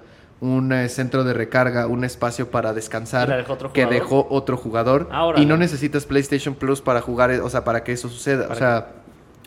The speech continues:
Speaker 2: que
Speaker 1: para activar todas esas funciones,
Speaker 2: La
Speaker 1: ¿no?
Speaker 2: interacción online.
Speaker 1: Entonces, básicamente, la interacción online es que alguien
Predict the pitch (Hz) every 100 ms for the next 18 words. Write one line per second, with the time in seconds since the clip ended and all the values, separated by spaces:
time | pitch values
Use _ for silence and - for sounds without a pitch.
0 | - - 123 120 135 139 139 127 127 -
1 | 120 151 147 123 117 110 110 110 117 110
2 | 127 123 117 117 117 123 139 131 160 156
3 | 160 160 165 170 165 170 147 131 123 135
4 | 143 147 143 143 143 143 135 - 151 139
5 | 139 151